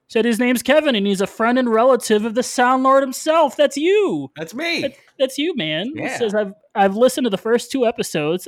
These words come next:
Speaker 1: of the retrospective podcast, and I've enjoyed the discussions.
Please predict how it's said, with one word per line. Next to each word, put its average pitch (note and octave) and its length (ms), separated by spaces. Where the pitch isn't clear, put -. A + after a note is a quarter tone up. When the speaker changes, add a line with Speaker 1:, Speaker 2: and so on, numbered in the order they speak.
Speaker 1:
of F3+ 140
the F3+ 100
retrospective G3 800
podcast, D3 540
and G3 100
I've F#3 100
enjoyed F3+ 320
the G3 80
discussions. A3 680